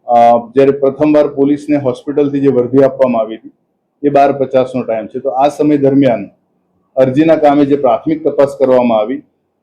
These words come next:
ત્યાં શાળા સંચાલન પાસેથી પણ, અ, ઉત્તર માંગવામાં આવેલો છે કે આ સમયગાળા દરમિયાન મૃતક, જે સગીર મૃતક છે, એના વાલીને અથવા તો પોલીસ કંટ્રોલ રૂમને કે સ્થાનિક પોલીસને જાણ કરવામાં આવેલ હતી કે કેમ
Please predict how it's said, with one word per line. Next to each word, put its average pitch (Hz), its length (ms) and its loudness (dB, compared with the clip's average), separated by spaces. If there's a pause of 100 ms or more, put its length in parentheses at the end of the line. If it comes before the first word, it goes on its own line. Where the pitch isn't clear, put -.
(720)
ત્યાં 147 220 4
શાળા 143 340 2
સંચાલન 143 560 -2
પાસેથી 135 420 -2
પણ, 147 220 -2
અ, 127 580 -2 (300)
ઉત્તર 139 300 0
માંગવામાં 139 500 2
આવેલો 147 200 0
છે 180 120 -10
કે 165 120 -2
આ 151 60 4
સમયગાળા 147 500 0
દરમિયાન 139 580 -2 (480)
મૃતક, 131 360 0
જે 139 200 0
સગીર 139 360 2
મૃતક 143 320 2
છે, 143 280 0
એના 127 240 2
વાલીને 127 460 2
અથવા 135 300 0
તો 139 380 0 (380)
પોલીસ 143 300 0
કંટ્રોલ 139 400 0
રૂમને 143 260 2
કે 143 260 0
સ્થાનિક 131 440 -2
પોલીસને 131 300 -4
જાણ 127 220 -2
કરવામાં 120 440 2
આવેલ 127 180 0
હતી 123 240 -6
કે 127 100 -14
કેમ 117 260 -6